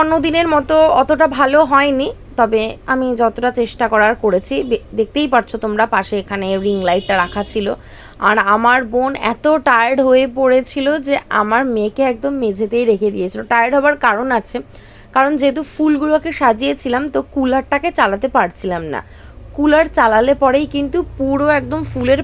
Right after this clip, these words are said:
পাপড়িগুলো পুরো ঘর এলোমেলো করবে। মোটামুটি আমরা আধ ঘন্টা থেকে চল্লিশ মিনিট ফ্যান কুলার totally off করে রেখেছিলাম। যাই হোক, সমস্ত কিছু হয়ে যাবার পরে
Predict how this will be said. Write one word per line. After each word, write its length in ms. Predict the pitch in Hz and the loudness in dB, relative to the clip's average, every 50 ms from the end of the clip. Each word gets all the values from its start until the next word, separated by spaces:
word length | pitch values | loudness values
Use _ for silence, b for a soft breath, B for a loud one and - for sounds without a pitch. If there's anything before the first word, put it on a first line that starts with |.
| - 285 | 0 0
পাপড়িগুলো 600 | - 208 - - - 240 277 247 233 285 294 339 349 - | -2 -2 -2 -6 -4 -4 -4 -2 -2 0 0 0 0 -2
পুরো 160 | - 262 269 302 277 - 208 | -4 -2 -2 -2 -2 0 2
ঘর 160 | 233 220 240 240 233 | 2 2 4 4 2
এলোমেলো 400 | 226 226 226 226 233 240 262 277 277 - | 2 2 0 0 0 0 0 0 2 2
করবে। 220 | 214 190 185 202 202 208 | 2 2 2 0 -2 -2
মোটামুটি 400 | 202 202 - 254 254 262 254 285 277 254 | -2 0 0 -2 -2 -2 -2 -2 0 0
আমরা 200 | 247 247 262 269 269 B B B B B B B - 208 | 0 2 0 0 0 B B B B B B B 0 0
আধ 100 | 220 202 208 247 | 0 0 0 0
ঘন্টা 220 | 277 269 262 285 277 | 0 0 2 0 0
থেকে 140 | 294 277 320 294 - | 0 -2 -4 -2 0
চল্লিশ 340 | 285 254 247 247 277 294 - - - 277 | 0 0 2 0 -2 -2 -4 -2 -2 0
মিনিট 240 | 277 285 311 359 - - B B B B B - - | 0 2 0 0 -2 -6 B B B B B -10 -4
ফ্যান 300 | - 302 285 277 269 285 311 294 - | -2 -2 0 0 -2 -2 -4 -4 -2
কুলার 280 | 285 269 262 269 285 277 - | -2 2 2 2 0 2 2
totally 400 | 277 254 - - 240 254 277 311 - - 196 | 2 2 2 2 -2 -2 -2 -6 -2 2 2
off 120 | 214 214 - - - - | 2 2 0 -6 0 2
করে 160 | 254 247 262 247 | 4 6 6 4
রেখেছিলাম। 420 | 226 196 185 185 185 196 - - 262 277 - | 4 2 0 -4 -4 -2 -4 -2 -2 0 2
যাই 180 | 294 285 285 285 294 | 2 2 4 2 2
হোক, 100 | 302 294 - - | 0 0 0 -4
সমস্ত 340 | 262 247 247 269 269 - - 285 - - | -4 -2 -2 -4 -6 -6 -8 -8 -8 -8
কিছু 200 | 277 - - 302 269 254 | -8 -8 -6 -4 0 2
হয়ে 180 | 247 233 233 220 247 | 4 4 4 4 2
যাবার 260 | 247 233 262 269 269 262 - | 0 2 2 0 0 0 0
পরে 220 | 277 254 240 262 | 0 0 2 2